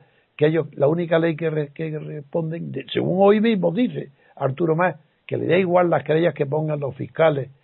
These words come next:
eh, tardíamente, por reacción del gobierno tardía, que les da igual, porque ellos están le-, que les da lo mismo, que seguirán desafiando y no obedeciendo nada,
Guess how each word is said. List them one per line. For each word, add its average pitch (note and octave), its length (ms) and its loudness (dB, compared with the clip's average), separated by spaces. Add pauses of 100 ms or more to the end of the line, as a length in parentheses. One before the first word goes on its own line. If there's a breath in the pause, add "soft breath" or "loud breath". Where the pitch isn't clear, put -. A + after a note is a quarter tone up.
(420)
eh, C#3+ 500 -6 (640)
tardíamente, D3+ 880 2 (600)
por B2+ 200 -2
reacción C3 460 -2
del C3+ 200 2
gobierno C#3+ 480 -2
tardía, C3+ 500 -4 (420)
que C3+ 120 0
les B2 100 2
da E3+ 100 6
igual, D3+ 360 2 (320)
porque C3 240 0
ellos E3 160 2
están E3 260 2
le-, C3+ 320 -6
que C#3+ 120 -8
les C#3 100 -2
da E3+ 100 2
lo F3 80 0
mismo, D3+ 240 -2
que C3+ 140 -6
seguirán C#3+ 400 0
desafiando C#3+ 640 -2
y C#3 140 -2
no E3+ 140 6
obedeciendo D3 520 0
nada, F3+ 300 -2